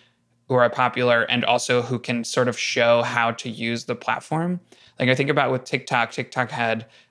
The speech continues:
uh, you know, immediately had a lot of really popular users who kind of sh-, taught people how to use TikTok. You know, like, the, there's so many, um,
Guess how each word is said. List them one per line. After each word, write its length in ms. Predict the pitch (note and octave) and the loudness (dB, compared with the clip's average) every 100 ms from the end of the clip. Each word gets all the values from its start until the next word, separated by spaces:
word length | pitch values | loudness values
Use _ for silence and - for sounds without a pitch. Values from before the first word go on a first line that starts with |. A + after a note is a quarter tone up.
| - | -2
uh, 260 | B2 A2 G#2 | 2 2 0
you 100 | B2 | -4
know, 140 | A#2+ A2 | -2 0
immediately 460 | C3 D3 C#3+ B2+ | 2 4 4 2
had 160 | B2+ B2+ | 2 0
a 40 | |
lot 200 | A#2+ A#2+ | 2 2
of 100 | A#2 | 2
really 220 | B2 C3 | 2 2
popular 420 | C3 C3+ B2 C3 B2 | 2 0 0 0 0
users 420 | A2+ A2+ A#2 A#2 | -2 -4 -4 -4
who 120 | B2 | -6
kind 200 | - B2 | -4 0
of 160 | A#2+ A#2 - _ | 0 -2 -16 _
sh-, 360 | - - - - - | -16 -12 -12 -12 -10
taught 380 | - C#3 - - | 0 2 0 -2
people 320 | D3 C3 A#2 | -2 0 0
how 200 | B2+ A#2+ | 0 -2
to 120 | A#2 | -4
use 400 | A#2+ A#2 A#2+ B2 - _ | -6 -4 -4 -6 -14 _
TikTok. 540 | - C3+ - C#3+ D3 - | -12 -10 -4 -2 -4 -6
You 60 | C#3 | -2
know, 160 | C#3 C#3 | 0 2
like, 280 | B2 A#2+ | 2 -2
the, 120 | B2 B2 | -4 -2
there's 220 | B2 A#2 | 0 0
so 160 | - B2+ | -2 0
many, 360 | B2 A#2+ A#2 - _ - | 2 0 -2 -8 _ -8
um, 440 | A#2 A#2 A2 A2 | -2 0 0 -2